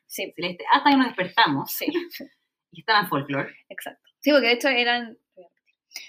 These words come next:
Speaker 1: de hecho era la única, como yo puse la alarma como una cuarenta, eh, y todavía estaba en Folklore, estaba
Speaker 2: Sí.
Speaker 1: cantando Mighty Ricochet, y dije, "¿Pero por qué?".
Speaker 2: Ujú.
Speaker 1: Y se, yo como que vi que era un color distinto, dije, "¿Es celeste?".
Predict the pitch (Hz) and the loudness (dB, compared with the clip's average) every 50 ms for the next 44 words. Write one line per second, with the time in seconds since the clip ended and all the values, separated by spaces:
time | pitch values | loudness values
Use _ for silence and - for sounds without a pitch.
0 | _ - 220 240 - 262 254 247 226 226 226 220 208 - - 214 214 220 226 247 | _ -6 -6 -2 0 2 2 2 2 0 -2 -4 -6 -10 -10 -10 -8 -8 -8 -6
1 | - 277 254 240 226 226 226 226 226 226 220 226 220 220 220 214 220 226 226 240 | -6 -6 -6 -4 -4 -4 -4 -6 -6 -6 -6 -6 -6 -8 -8 -8 -8 -8 -8 -6
2 | 247 254 240 240 226 220 226 233 233 240 233 220 226 240 240 - 294 339 427 480 | -8 -8 -8 -10 -12 -14 -16 -14 -12 -12 -10 -8 -8 -8 -8 -8 -8 -8 -8 -8
3 | _ _ _ _ _ _ _ _ _ _ _ _ _ - 208 214 208 208 208 208 | _ _ _ _ _ _ _ _ _ _ _ _ _ -8 -6 -4 -2 -2 -4 -4
4 | 208 208 - - - - 180 190 - 254 247 254 254 - 240 240 247 - 202 214 | -6 -8 -8 -10 -10 -10 -10 -8 -6 -6 -6 -8 -8 -6 -8 -8 -8 -8 -10 -12
5 | 214 - 208 208 214 - 202 196 196 196 208 196 208 208 202 202 208 214 - - | -10 -8 -10 -10 -8 -8 -8 -6 -6 -6 -8 -8 -10 -10 -8 -8 -10 -10 -10 -16
6 | - - - - - - - - - - - 190 - - - - 185 180 175 - | -18 -18 -18 -18 -18 -16 -14 -14 -14 -14 -14 -16 -16 -16 -16 -14 -14 -16 -16 -16
7 | - - - - _ _ _ _ - - 180 196 311 311 294 - - 247 269 285 | -20 -20 -20 -20 _ _ _ _ -12 -8 -4 -4 -4 -4 -4 -8 -2 2 4 4
8 | 302 320 330 339 - - - _ _ _ _ _ _ _ _ _ _ _ - - | 4 4 4 2 0 -2 -10 _ _ _ _ _ _ _ _ _ _ _ -16 -12
9 | - - - 208 190 220 220 262 262 269 262 262 233 220 202 - - _ _ _ | -12 -12 -10 -8 -6 -4 -4 -2 -2 -2 -2 -2 -4 -4 -4 -8 -12 _ _ _
10 | _ _ _ _ _ - 240 269 277 269 302 285 294 294 285 285 254 262 262 285 | _ _ _ _ _ -6 -4 -4 -4 -2 -2 -2 -2 -2 -2 -4 -4 -4 -4 -6
11 | 277 - 277 247 233 233 - - - - - - _ - 262 - - 440 339 247 | -6 -4 -4 -4 -4 -6 -12 -18 -20 -20 -20 -20 _ -16 -12 -8 -6 -6 -6 -6
12 | 214 247 262 - _ - 370 | -6 -8 -12 -14 _ -16 -16